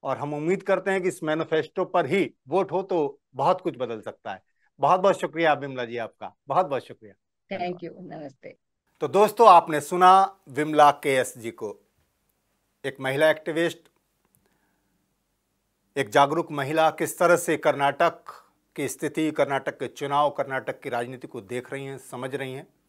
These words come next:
Speaker 1: और महिला संगठनों की तरफ से भी जो मैनिफेस्टो, जो घोषणा पत्र एक लाया गया है या मांग पत्र अगर उस पर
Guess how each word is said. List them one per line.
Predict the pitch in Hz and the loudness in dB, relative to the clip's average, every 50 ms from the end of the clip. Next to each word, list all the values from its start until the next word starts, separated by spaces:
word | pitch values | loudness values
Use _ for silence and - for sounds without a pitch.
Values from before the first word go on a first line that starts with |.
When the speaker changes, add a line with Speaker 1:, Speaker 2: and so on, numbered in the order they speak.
| _ _ _ _ _ _ _ _ _ _ _ _ _ _ _ _ _ _ _ _ _ _ _ - | _ _ _ _ _ _ _ _ _ _ _ _ _ _ _ _ _ _ _ _ _ _ _ -2
Speaker 1:
और | 160 170 | 0 2
महिला | 160 170 151 160 185 180 | 4 2 6 6 6 6
संगठनों | 170 - 170 165 160 156 170 180 170 | 6 4 0 -2 -2 -2 -4 -4 -4
की | 165 175 | -6 -4
तरफ | 170 165 143 | -2 -4 -4
से | - - | -4 -6
भी | 160 160 160 | -8 -6 -4
जो | 139 156 | -4 -4
मैनिफेस्टो, | 151 147 147 147 147 139 - 143 143 143 - - 156 147 151 151 - _ _ _ _ 143 | -2 -2 -2 -2 -2 0 0 -2 -2 -2 -4 -4 -2 -2 -4 -6 -10 _ _ _ _ -14
जो | 120 131 147 139 135 135 - - | -6 -2 -2 0 -2 -2 -6 -8
घोषणा | - 135 139 - 165 160 | -8 -8 -6 -4 -4 -4
पत्र | 151 - 165 147 - - - - | -2 -2 -2 -2 -2 -8 -10 -8
एक | 160 139 - - | -8 -8 -8 -6
लाया | 123 117 123 139 147 147 | -4 0 2 2 2 2
गया | 123 135 135 135 120 | 0 -2 -2 -4 -4
है | 117 147 156 | -4 -4 -6
या | 147 139 | -6 -4
मांग | 131 139 160 180 185 165 | 2 2 4 4 2 0
पत्र | - 156 143 - - 123 - - _ _ _ _ _ _ _ - _ | -4 -4 -4 -4 -8 -12 -14 -14 _ _ _ _ _ _ _ -16 _
अगर | - 175 170 202 185 | -6 0 2 2 2
उस | 175 165 - | 2 -2 -2
पर | - 190 170 151 - - - | 2 2 2 2 2 -4 -14